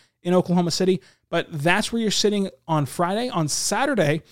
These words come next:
you're gonna take on the Nuggets without Diallo, without George Hill, but you will have Al Horford back. The Nuggets are five and five in the last ten, but again, they do have an M V P caliber player in Jokic. Then the Thunder get a huge break, and I find this schedule pretty interesting because you play Friday, Saturday,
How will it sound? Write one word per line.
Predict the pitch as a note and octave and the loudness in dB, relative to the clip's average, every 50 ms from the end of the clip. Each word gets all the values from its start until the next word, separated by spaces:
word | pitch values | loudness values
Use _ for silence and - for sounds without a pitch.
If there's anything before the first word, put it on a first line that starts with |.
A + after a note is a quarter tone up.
| - _ _ _ _ | -20 _ _ _ _
you're | - F3 | -2 0
gonna | F#3 F3+ | 0 2
take | - G3+ F#3 G3+ | 2 0 0 0
on | G3 F#3 | 0 0
the | E3+ F3 | 2 2
Nuggets | E3 F3+ A#3+ B3+ G#3 F#3+ F3 - | 2 2 2 2 0 0 -2 -2
without | D#3+ D#3+ E3 E3+ - | 0 2 2 2 2
Diallo, | G3 G3 F#3 E3+ E3 E3 D#3+ E3 E3 D#3 C#3+ D3+ C#3+ | 0 2 4 4 4 4 4 2 0 -2 -6 -6 -4
without | D#3+ D3 D3+ D#3 D#3 | -2 0 0 0 0
George | D#3+ F3 F3+ D#3+ - | 0 -2 -2 0 0
Hill, | E3 D3 C#3 C#3 - - _ _ _ | 0 2 2 0 -2 -4 _ _ _
but | - D3 - - | -14 -8 -2 0
you | D3+ | 0
will | C#3 D3 D#3+ E3 | 2 2 2 2
have | E3 E3+ E3+ E3 | 2 0 2 2
Al | D#3+ D#3 D3 | 2 0 0
Horford | - B3+ C4+ - - D#3+ C3 | 0 0 0 0 -2 -2 -2
back. | D3 C3 C3+ - | -2 -4 -4 -4
The | - D3+ | -4 -4
Nuggets | D3+ E3 F3+ F#3 F#3+ - | -2 -2 0 0 -2 -2
are | E3+ C#3+ | -4 -4
five | - - E3 D#3+ | -2 -2 -2 0
and | D3 C#3 - | -2 -2 -2
five | - E3+ F3 F3 E3 | -2 -2 0 0 0
in | D#3 | -2
the | D3 | -2
last | D3 C#3+ C#3+ - - | -4 -4 -4 -4 -4
ten, | - D#3 D3+ D3 C3 - - _ _ _ | -4 -2 -2 -2 -4 -8 -16 _ _ _
but | D#3 D3+ | -6 -4
again, | D3 D3+ D#3+ D3+ | 0 0 0 0
they | C3+ C3+ | 0 -2
do | B2+ D#3 C#3+ | -2 -2 -2
have | C3+ D3+ D3 C#3 | 0 0 -2 0
an | C#3 | 0
M | C#3 C#3 | 0 0
V | C#3 C3+ | -2 -2
P | - - D3 | -2 -2 -4
caliber | C3+ - D#3 D3 C#3 C3 | -4 -4 -4 -4 -4 -4
player | - D#3 D3+ C#3+ C3+ B2 - _ _ _ _ _ | -2 -2 -2 -2 -2 -4 -6 _ _ _ _ _
in | C3 C#3+ | -2 0
Jokic. | C#3+ C3+ D3+ D#3 D#3 D3+ - - - - - - - _ _ _ _ _ _ _ _ _ _ _ _ | 2 2 2 2 2 0 -2 -8 -12 -12 -12 -14 -18 _ _ _ _ _ _ _ _ _ _ _ _
Then | C#3+ C3 B2+ D#3+ B3 D#4+ F#4+ | -20 -10 -4 -2 0 0 0
the | G4 | 2
Thunder | - C#4+ C4+ A#3+ | 0 0 0 0
get | G#3 G3 | 2 2
a | F3 | 2
huge | D3+ - - G3 A#3+ C#4 A#3+ E3+ C#3+ | 0 0 0 0 0 0 0 0 -2
break, | - D#3+ E3 C#3 C#3 - | -2 -2 -2 -2 -2 -2
and | F3 A3 | -2 -4
I | A3+ | -4
find | - - C#4+ D4 C#4 | -2 -2 -2 -2 0
this | A3+ - | -2 -2
schedule | - - - G#3 F#3+ E3+ F3 D3+ | -4 -4 -2 -2 0 2 0 -2
pretty | - - F#3+ F3+ D#3 D#3 - - _ | 0 0 2 2 2 2 0 -2 _
interesting | F3 F#3+ F#3 F#3+ - - D3 C3+ | 0 0 0 0 -2 -4 -4 -4
because | C3+ - D#3 C#3 | -2 -2 -2 -2
you | D3+ - | -2 -2
play | - F#3+ G3+ F#3 | 0 0 0 0
Friday, | - - D3+ F3+ G#3+ | 0 -2 -2 -2 -2
Saturday, | - - F3 D3+ D3 D3 D#3 F#3 | -2 0 0 0 0 0 -2 -2